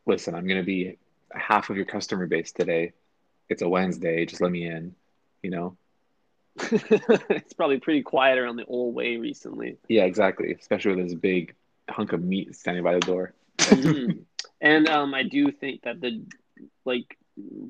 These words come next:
Speaker 2: most customers at Subway fall into the anti-vax category, so they're not getting past Mister Steak and Cheese.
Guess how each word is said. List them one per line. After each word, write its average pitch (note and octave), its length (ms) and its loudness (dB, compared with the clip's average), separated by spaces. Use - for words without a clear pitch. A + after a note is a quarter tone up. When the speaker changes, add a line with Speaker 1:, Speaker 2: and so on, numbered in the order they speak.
Speaker 2:
most C#3+ 720 6
customers B2+ 540 -2
at A#2+ 100 -6
Subway A#2 600 0
fall B2 200 0
into A#2 120 -6
the A#2+ 200 -4
anti-vax A#2+ 560 -4
category, B2+ 680 2
so - 140 -10
they're B2 120 0
not A#2+ 200 -2
getting - 220 -10
past - 460 -4
Mister A#2+ 320 -8
Steak A#2+ 320 -4
and A2+ 100 -10
Cheese. B2 460 -4